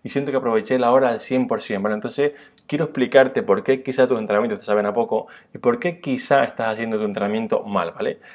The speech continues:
El punto número uno de los errores que me encuentro aquí más comunes es que la mayoría de las personas se saltan o obvian, en cierto modo, la mitad del plan o la mitad del entrenamiento, y esto te lo explico así, ¿vale?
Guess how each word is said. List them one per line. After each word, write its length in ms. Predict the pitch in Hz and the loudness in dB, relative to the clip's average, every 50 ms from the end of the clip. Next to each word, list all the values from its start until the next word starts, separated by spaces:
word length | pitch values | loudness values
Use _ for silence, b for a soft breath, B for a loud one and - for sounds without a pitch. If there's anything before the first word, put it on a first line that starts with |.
| B B B B B | B B B B B
El 140 | 120 117 - | -8 -6 -2
punto 260 | - 190 202 190 185 | 0 2 2 2 2
número 240 | 175 160 139 123 123 | 0 2 4 6 6
uno 160 | 135 131 127 | 6 6 6
de 100 | 120 113 | 6 6
los 120 | 107 101 | 6 4
errores 240 | 104 107 117 123 120 | 4 4 4 2 2
que 80 | - 120 | 0 -2
me 100 | 113 104 | -4 -4
encuentro 300 | 101 107 110 107 101 104 | -2 -2 -2 -2 -2 -4
aquí 100 | 98 113 | -4 -2
más 140 | 110 107 101 | -4 -4 -2
comunes 360 | - 107 110 120 123 117 113 | -4 -4 -4 -2 -4 -4 -6
es 60 | 117 | -8
que 80 | - - | -6 -2
la 120 | 107 98 | -2 -2
mayoría 340 | 95 95 95 98 107 151 180 | 0 0 0 -2 0 0 2
de 60 | 190 | 2
las 100 | 185 165 | 2 2
personas 460 | - 127 127 - 127 120 120 123 123 123 - _ _ _ _ _ _ _ _ - - | 2 -2 -2 0 -2 0 2 0 0 -2 -6 _ _ _ _ _ _ _ _ -20 -20
se 260 | - - - 104 - | -16 -8 -6 -6 -4
saltan 600 | - - - 139 143 139 135 - 127 123 123 - | -4 4 6 6 6 6 6 4 2 2 2 -2
o 240 | - 120 104 101 - - | -4 -6 -6 -6 -2 4
obvian, 380 | 120 123 127 123 117 113 101 | 4 4 4 4 0 -2 -2
en 100 | 101 98 | -2 -4
cierto 320 | - - 107 104 - 113 113 | -2 -2 -2 -2 0 -2 0
modo, 360 | 123 123 117 113 117 - B B B B B B | 2 2 2 2 -2 -4 B B B B B B
la 140 | 127 135 139 | 0 0 0
mitad 440 | 147 151 143 - 156 147 151 151 - | 0 -4 -4 0 0 0 0 0 -4
del 300 | 147 131 120 123 120 120 | -2 0 0 0 0 0
plan 200 | 139 147 151 147 | 0 2 2 2
o 60 | 131 | 2
la 80 | 110 | 0
mitad 200 | 104 107 101 113 | 0 0 0 2
del 80 | 117 117 | 2 2
entrenamiento, 520 | 117 120 117 120 123 135 151 151 131 104 | 0 -2 -2 -2 -2 -2 -2 -4 -4 -4
y 100 | 104 110 | -2 -2
esto 200 | 123 120 - 131 | -2 -2 -4 -6
te 60 | 123 113 | -4 -4
lo 60 | 104 | -6
explico 300 | - - - 110 - - | -6 -8 -10 -6 -6 -6
así, 200 | 95 - - 90 | -8 -8 -10 -6
¿vale? 280 | 90 95 - - - | -6 -4 -4 -6 -8